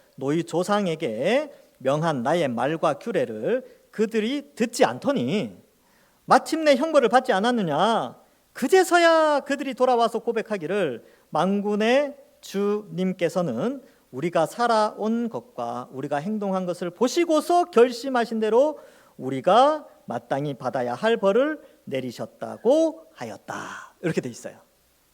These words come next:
조금 더 이해가 되시죠? 아까 거보다는. 예. 근데 뭐, 어, 그래도 이해가 안 되시면 뭐 <laughs> 어쩔 수 없는데,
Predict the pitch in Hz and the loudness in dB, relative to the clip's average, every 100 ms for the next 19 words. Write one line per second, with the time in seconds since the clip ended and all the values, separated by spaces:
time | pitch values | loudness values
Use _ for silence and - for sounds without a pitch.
0 | _ 151 226 269 254 254 170 190 190 - | _ -8 -8 -6 4 4 4 2 2 2
1 | 151 - 120 151 - 110 110 107 - _ | -4 -6 -6 -4 -8 -10 -12 -14 -18 _
2 | _ _ _ _ - 127 123 110 - _ | _ _ _ _ -14 -10 -8 -10 -14 _
3 | _ _ _ _ _ _ 233 214 220 165 | _ _ _ _ _ _ -4 0 2 2
4 | 127 - _ _ _ 147 127 - _ - | -2 -8 _ _ _ -10 -10 -12 _ 0
5 | 233 254 233 226 151 196 190 160 113 - | 0 2 0 0 0 -2 -2 -6 -6 -10
6 | 160 127 - - 240 170 220 190 175 | -2 0 0 2 2 4 0 0 -10